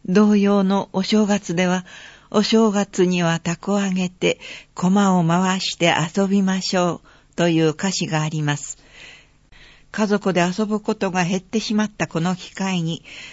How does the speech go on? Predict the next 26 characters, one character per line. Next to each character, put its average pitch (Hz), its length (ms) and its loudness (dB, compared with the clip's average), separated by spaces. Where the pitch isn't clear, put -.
息 180 220 -2
子 190 140 -2
た 175 160 -4
ち - 200 -12
と 175 220 -2
凧 202 420 -2
あ 214 80 0
げ 190 200 -2
と 170 280 0
こ - 160 -6
ま 226 200 4
回 233 280 2
し - 160 -8
対 220 200 -2
決 185 280 -2
を 160 100 2
し 175 200 -2
よ 185 100 2
う 175 80 0
と 151 160 0
思 147 180 -2
い 143 80 -2
ま 139 140 -4
す。 - 200 -16
小 170 60 -2
林。 160 600 -4